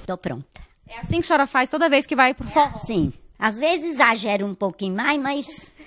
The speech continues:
Speaker 1: essa <laughs>
Speaker 2: Ah, e não pode faltar um vestido bem bonito. O look de, do dia já tá escolhido.
Speaker 1: De bolinha.
Speaker 2: Vai ficar bonita?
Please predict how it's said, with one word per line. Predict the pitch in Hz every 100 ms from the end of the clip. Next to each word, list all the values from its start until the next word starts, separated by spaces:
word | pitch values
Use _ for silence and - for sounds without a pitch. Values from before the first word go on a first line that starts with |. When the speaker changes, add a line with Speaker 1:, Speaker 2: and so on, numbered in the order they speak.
| -
Speaker 1:
essa | 277 - 254 - - 302 - 240 -
<laughs> | - - - 202 - 262 294
Speaker 2:
Ah, | 185 226 277
e | 226
não | 208
pode | 208 294 330
faltar | - 247 226 226 262 349
um |
vestido | 311 277 - - 277 330
bem | 240 180 180 208
bonito. | 214 330 381 165 160 - 160 - -
O | 277
look | 269 415 440
de, | 302 285 269
do | 196 269
dia | 202 240 330 453
já | 415
tá | 370
escolhido. | 415 - 571 392 254 135 - -
Speaker 1:
De | 175
bolinha. | 202 196 175 120 _ _ _ _ _ _ _ - - -
Speaker 2:
Vai | 214 214
ficar | 269
bonita? | 226 285 240 -